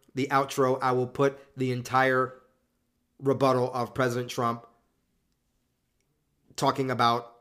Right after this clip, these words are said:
Biden and his re-election campaign. Also, on YouTube, please support my daughter, Juniorette.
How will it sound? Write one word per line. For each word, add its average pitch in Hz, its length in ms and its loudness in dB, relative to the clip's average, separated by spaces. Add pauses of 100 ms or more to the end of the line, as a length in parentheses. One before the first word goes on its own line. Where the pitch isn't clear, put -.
(180)
Biden 120 500 0
and 117 300 -4
his 110 500 -4 (1080)
re-election 127 880 0
campaign. 104 600 -6 (300)
Also, 151 500 2
on 165 380 0 (480)
YouTube, 135 640 -2 (340)
please 180 600 0
support 131 540 0
my 135 160 0
daughter, 120 380 0
Juniorette. 123 500 -2